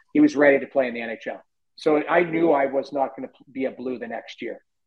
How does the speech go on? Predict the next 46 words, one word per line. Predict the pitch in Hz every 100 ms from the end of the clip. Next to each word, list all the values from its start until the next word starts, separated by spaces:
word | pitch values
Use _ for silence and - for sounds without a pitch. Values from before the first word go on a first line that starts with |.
| _ -
So | - 139
whether | 131 151 151 143
I | 139 -
went | 147 143
to | 139
Minnesota | 143 147 - 156 156 151 147 - _ -
or | 135
got, | 127 - _ _ 147 -
you | 143
know, | 123 117 -
traded | 165 151 147 147
or | 131
whatever, | 123 127 147 123 113 - _ _ _ _ 143
I | 151
needed | 156 135
to |
be | 127 127
signed | - 131 120
to |
be | 123
exposed. | 113 - 127 123 123
And | 123
I | 120
knew, | 123 131 127 -
I, | 143 147
I | 156
knew | 160 160 147
it |
was | 127 - _
ninety-nine | 160 151 151 143 139 139 127
point | 135 123
nine | 131 131 120
percent | 123 131 107
chance | 139 123 113
I | 123
was | 113
going | - 123 117
to | 117
Minnesota | 113 113 - 135 127 135
because | 120 - - - - _ _ _ _
I | 123
think | 127 123
the, | 131 - _
the | 110
scouting | - 139 131 135
staff | - 131 127 123